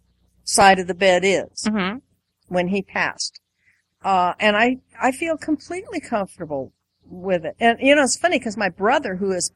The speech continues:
Speaker 1: since passed, uh, said one time, he says, "How can you, how can you do that? I couldn't, I couldn't even be in the house."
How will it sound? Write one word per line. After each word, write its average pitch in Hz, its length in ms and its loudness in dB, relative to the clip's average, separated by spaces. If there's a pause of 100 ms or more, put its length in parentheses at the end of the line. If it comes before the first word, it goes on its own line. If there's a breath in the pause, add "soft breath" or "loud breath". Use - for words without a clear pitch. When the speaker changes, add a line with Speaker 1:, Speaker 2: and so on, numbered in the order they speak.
Speaker 1:
since - 340 -4
passed, 165 480 -2 (500 soft breath)
uh, 190 260 2
said 277 300 4
one 180 220 -2
time, 175 300 -2
he 196 80 -4
says, - 200 -4
"How 247 140 -8
can 311 240 0
you, 254 220 0 (240)
how 254 100 -8
can 311 180 -4
you 247 180 -2 (220)
do 233 180 -2
that? 185 300 -6
I 208 100 -6
couldn't, 262 360 -4 (260)
I 240 60 -8
couldn't 269 240 -2
even 180 220 -4
be 185 220 -2
in 208 120 0
the 139 60 -6
house." 151 560 -4